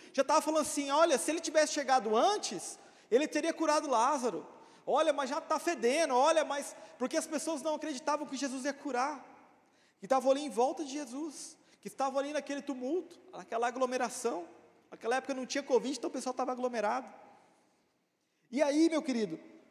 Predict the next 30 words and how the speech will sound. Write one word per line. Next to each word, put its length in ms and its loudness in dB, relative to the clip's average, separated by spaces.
as 160 -6
pessoas 640 2
ao 160 4
seu 280 -2
redor, 640 2
será 340 4
que 140 -2
tem 220 -2
mudado 560 2
quem 200 0
você 300 -2
é? 640 -2
Porque 180 4
aquelas 300 4
pessoas 360 0
duvidaram 600 2
de 80 -6
Jesus, 340 0
mas 200 -4
Jesus 200 -6
fez 200 -2
um 40 -8
milagre. 400 -2
Porque 180 -4
Jesus 300 -2
é 60 -6
Jesus 340 -6
e 60 -4
ponto 240 -6
final. 360 -8